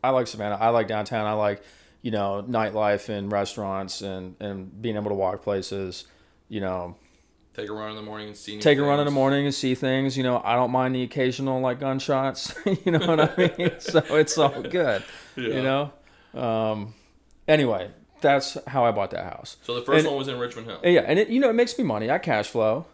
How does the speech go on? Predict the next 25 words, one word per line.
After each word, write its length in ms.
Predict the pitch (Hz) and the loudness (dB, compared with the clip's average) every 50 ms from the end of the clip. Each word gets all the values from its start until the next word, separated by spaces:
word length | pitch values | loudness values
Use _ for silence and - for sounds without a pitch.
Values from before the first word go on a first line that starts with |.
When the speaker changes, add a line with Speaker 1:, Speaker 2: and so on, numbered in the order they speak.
| _ _ - | _ _ -6
Speaker 1:
Um, 500 | 143 131 120 117 113 110 110 107 107 - - | -2 0 2 2 2 2 2 0 -2 -4 -4
you 80 | 127 | -4
know, 80 | 120 120 | 0 2
my 100 | 123 135 | 2 2
payment's, 360 | 135 - 135 123 123 131 - 139 | 2 0 -2 -2 -2 -2 0 0
like, 100 | 135 135 | 0 0
a 60 | 135 | 0
thousand 340 | - 117 107 107 113 117 113 | 0 2 2 2 0 -2 -2
bucks. 380 | 110 101 95 98 - - - | -2 0 0 -2 -4 -4 -4
I'm 160 | 95 110 107 | -4 -2 -2
renting 160 | 107 104 101 110 | -4 -4 -4 -8
it 60 | 107 | -8
for 100 | - 110 | -10 -8
fifteen 320 | - 117 107 - - 120 113 | -8 -6 -6 -6 -8 -8 -8
hundred. 320 | 107 98 98 95 98 98 | -8 -8 -8 -6 -6 -4
I 80 | 101 107 | -4 -2
got 220 | 110 113 107 - | -2 -4 -2 -2
good 160 | 117 113 - | -4 -4 -2
tenants 320 | - 117 107 104 98 - - | -4 -4 -4 -4 -6 -8 -8
in 80 | 101 | -6
there. 340 | 101 101 98 101 104 104 - - _ _ _ _ _ | -6 -4 -4 -4 -6 -6 -8 -14 _ _ _ _ _
They're 100 | 117 107 | -2 -2
my 140 | 101 95 | 0 0
easiest 360 | 104 110 107 123 127 131 127 - | -2 -2 -2 -2 -2 -2 -2 -2
tenants, 560 | 117 101 98 98 104 - - - - - | -2 -2 -2 -4 -6 -6 -8 -12 -12 -14